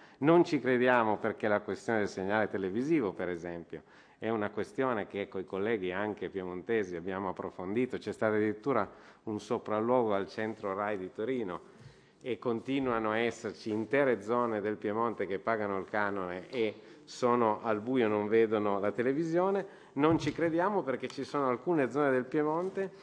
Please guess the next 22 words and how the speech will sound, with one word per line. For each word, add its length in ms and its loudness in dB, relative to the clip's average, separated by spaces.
dove 300 0
in 80 4
stato 400 2
normale 720 4
le 160 2
persone 500 2
non 200 4
hanno 320 2
nessun 460 0
tipo 340 0
di 140 2
collegamento, 880 2
nessun 680 -4
tipo 360 -2
di 140 0
collegamento 600 2
internet 540 4
e 140 -4
per 300 4
mandare 480 4
una 160 2
mail 500 0